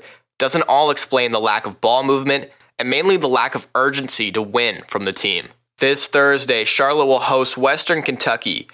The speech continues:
a team that they narrowly managed to overcome in late January. The Niners are currently five and nine in the C U S A Conference, sitting in ninth place out of eleventh.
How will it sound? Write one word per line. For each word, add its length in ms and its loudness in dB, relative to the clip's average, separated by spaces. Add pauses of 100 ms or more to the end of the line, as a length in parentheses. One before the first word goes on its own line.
(160)
a 100 0
team 380 0
that 120 -2
they 140 2
narrowly 600 0
managed 460 -2
to 140 -8
overcome 640 -2
in 160 -8
late 200 -4
January. 840 -2 (460)
The 100 0
Niners 360 0
are 80 0
currently 460 -2
five 380 0
and 140 -2
nine 300 0
in 120 -4
the 80 0
C 180 0
U 160 2
S 160 0
A 140 0
Conference, 720 -2 (260)
sitting 320 0
in 220 -4
ninth 340 -2
place 380 0
out 160 -2
of 80 -6
eleventh. 580 -4